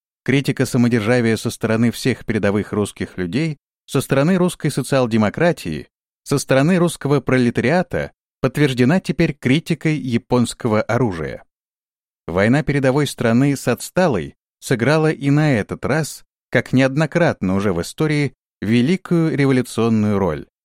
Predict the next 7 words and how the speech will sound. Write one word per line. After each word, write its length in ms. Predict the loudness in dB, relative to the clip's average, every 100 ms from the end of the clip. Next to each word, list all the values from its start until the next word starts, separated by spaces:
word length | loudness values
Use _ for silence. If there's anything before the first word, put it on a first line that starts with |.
| _ _ _ -8
И 80 | -2
сознательный 640 | 0 2 2 0 0 0
пролетариат, 720 | 0 0 0 0 0 0 -2 -8
будучи 440 | -4 -2 -2 -4
беспощадным 920 | -4 -2 -2 -2 -4 -2 -2 0 2 2
врагом 440 | 0 2 2 2
войны, 440 | 0 0 0 -2